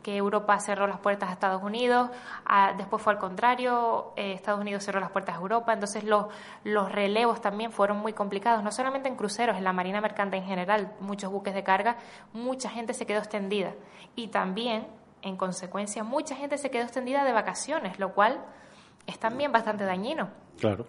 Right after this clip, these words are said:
Speaker 1: Porque nosotros cobramos cuando estamos a bordo.
Speaker 2: Sí.
Speaker 1: Nosotros y to-, toda la marina mercante en
Speaker 2: Sí.
Speaker 1: general. Un,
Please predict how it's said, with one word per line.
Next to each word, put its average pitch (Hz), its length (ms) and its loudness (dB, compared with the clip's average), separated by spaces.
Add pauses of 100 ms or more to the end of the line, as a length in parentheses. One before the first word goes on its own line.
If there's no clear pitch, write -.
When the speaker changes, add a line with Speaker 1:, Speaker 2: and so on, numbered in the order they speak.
(100)
Speaker 1:
Porque 202 640 2
nosotros 190 380 -6
cobramos 202 420 2
cuando 202 160 0
estamos 185 280 0
a 180 60 4
bordo. 220 380 2 (520)
Speaker 2:
Sí. - 240 -4 (380)
Speaker 1:
Nosotros 233 500 0
y - 100 -8 (140)
to-, 262 200 6
toda 277 200 8
la 226 80 12
marina 208 220 4
mercante 190 340 0
en 180 40 -8
Speaker 2:
Sí. 196 60 -2
Speaker 1:
general. 185 320 4
Un, 226 320 -4